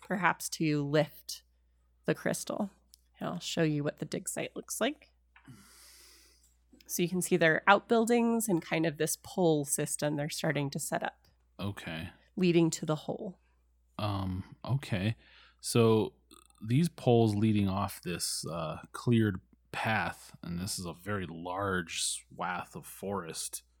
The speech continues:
Speaker 1: Yes.
Speaker 2: that constitutes this path. That's going towards the lake. Is that the lake I see in the distance?
Speaker 1: That is the lake that you see in the distance.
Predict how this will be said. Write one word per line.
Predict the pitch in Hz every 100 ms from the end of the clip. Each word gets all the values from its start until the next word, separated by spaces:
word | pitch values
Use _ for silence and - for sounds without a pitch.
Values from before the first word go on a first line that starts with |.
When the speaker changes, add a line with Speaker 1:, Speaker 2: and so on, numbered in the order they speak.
| _ _ _
Speaker 1:
Yes. | 175 - 110 -
Speaker 2:
that | - 76 - -
constitutes | 117 104 - 95 113 110 -
this | 104
path. | - - 110 104 - _ _ _ _ _ -
That's | 120 123 -
going | 139 143 139
towards | - 127
the | 107 90
lake. | 95 127 -
Is | 120
that | 139
the | 92
lake | - 110 -
I | 143
see | 139 160 160
in |
the | 156
distance? | 143 165 - 170
Speaker 1:
That | -
is | 196 226
the | 240
lake | 202 196 -
that | 175 -
you |
see | 147 151
in | 147
the | 156
distance. | 160 156 - - 185 - -